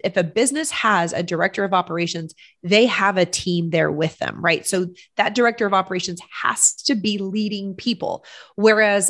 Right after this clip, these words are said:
some O B Ms are in a place where they are both the leader and the doer. So there's another difference. There's probably lots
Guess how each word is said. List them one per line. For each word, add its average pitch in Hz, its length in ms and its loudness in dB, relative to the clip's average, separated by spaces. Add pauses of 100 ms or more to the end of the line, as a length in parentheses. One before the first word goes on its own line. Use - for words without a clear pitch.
some 302 420 0
O 196 100 2
B 165 260 -2
Ms 170 140 -4
are 170 140 -2
in 160 100 -2
a 156 60 -8
place 151 440 0 (100)
where 175 520 2
they 175 280 0
are 175 260 0
both 175 400 -4
the 196 80 2
leader 185 440 -2
and 170 220 -4
the 160 120 0
doer. 196 520 2 (460)
So 208 560 4
there's 214 220 2
another 160 320 -2
difference. 185 300 -10
There's 269 200 -2
probably 180 320 2
lots 170 360 -2